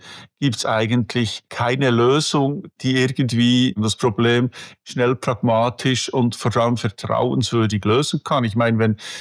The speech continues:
wenn ich den Schlüssel verloren habe für die Urne am Abstimmungssonntag,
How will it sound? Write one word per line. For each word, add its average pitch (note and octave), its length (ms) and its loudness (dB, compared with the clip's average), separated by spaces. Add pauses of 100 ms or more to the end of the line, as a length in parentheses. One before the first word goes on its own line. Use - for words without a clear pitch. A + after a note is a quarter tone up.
(220)
wenn B2 160 0
ich C#3 160 0
den C3+ 140 0
Schlüssel B2+ 420 0
verloren B2 580 2
habe B2+ 300 0
für B2 160 -2
die A2+ 160 -2
Urne B2+ 440 2
am A#2+ 100 0
Abstimmungssonntag, B2+ 1300 0